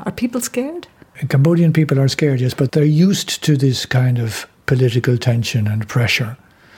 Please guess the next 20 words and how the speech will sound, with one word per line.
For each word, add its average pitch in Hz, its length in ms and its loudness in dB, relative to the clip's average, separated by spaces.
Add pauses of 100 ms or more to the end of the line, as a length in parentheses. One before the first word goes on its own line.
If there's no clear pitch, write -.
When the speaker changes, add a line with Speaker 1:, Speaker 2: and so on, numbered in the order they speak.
(180)
Speaker 2:
They've 135 200 0
been 139 160 4
through 147 300 2
it 131 80 -2
for 139 180 -2
a 131 80 2
long 131 320 4
time. 120 480 2 (760)
And 131 140 6
maybe 143 300 4
older 156 360 2
generations, 131 840 2
their 135 120 2
reaction 135 540 2
in 120 140 0
times 127 340 0
of 117 140 -6
political 120 420 0
pressure 131 480 0 (340)
is 127 280 0